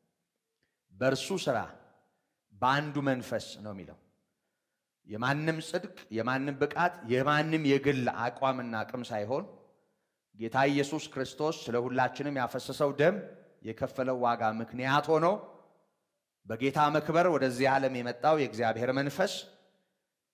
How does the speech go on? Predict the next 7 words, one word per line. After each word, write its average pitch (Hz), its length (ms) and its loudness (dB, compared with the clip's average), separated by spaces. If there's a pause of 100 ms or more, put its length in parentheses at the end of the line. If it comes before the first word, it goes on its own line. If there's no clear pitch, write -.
(480)
እኛን 143 520 2 (320)
ብዙዎቹን 143 680 2 (800)
አንድ 151 440 0 (180)
አድርጎ 117 380 -2 (1040)
በእርሱ 117 360 -4 (120)
ሥራ 127 200 -2 (880)
ሁላችንም 123 580 -2